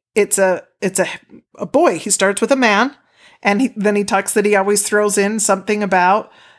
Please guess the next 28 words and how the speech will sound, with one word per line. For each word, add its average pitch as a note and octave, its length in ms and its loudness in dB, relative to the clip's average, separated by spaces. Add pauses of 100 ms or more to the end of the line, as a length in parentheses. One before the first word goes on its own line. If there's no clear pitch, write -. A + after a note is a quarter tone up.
(140)
uh, G3 460 2
a G#3 80 0
woman G3+ 320 0
he A3 100 -2
can G3 160 -4
throw G3 300 0
in G#3+ 120 -4
and G#3 120 -4
throw G3 160 -2
things G3 240 -4
off. G3 240 -2 (440)
But, A#3 280 2 (1120)
like, A#3+ 220 -2
when B3+ 120 0
we B3+ 100 -2
talk B3 280 -2
about, G3+ 680 0 (160)
um, F#3 600 -2 (840)
the G#3+ 140 2
author G#3 640 0
of F#3 720 0 (560)
Sweetness G#3+ 420 -2
at G3 80 -2
the G3 60 -4
Bottom F3+ 220 -2
of E3+ 60 -10
the F3 60 -6
Pie. D#3+ 360 -10